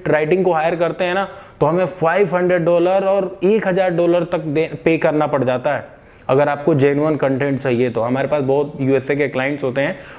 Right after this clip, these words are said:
तो वो क्या करते हैं content writer। और अगर आपको देखना हो ना कि एक content writer कितना फी लेता है अपने content को लिखने के लिए, तो आप Fiverr, Upwork पे जाओगे तो आपको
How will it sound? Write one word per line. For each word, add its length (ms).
तो 80
वो 280
क्या 160
करते 240
हैं 80
content 400
writer। 240
और 360
अगर 200
आपको 260
देखना 360
हो 120
ना 100
कि 200
एक 180
content 440
writer 240
कितना 360
फी 320
लेता 420
है 100
अपने 240
content 400
को 60
लिखने 320
के 100
लिए, 120
तो 80
आप 180
Fiverr, 320
Upwork 460
पे 100
जाओगे 320
तो 100
आपको 440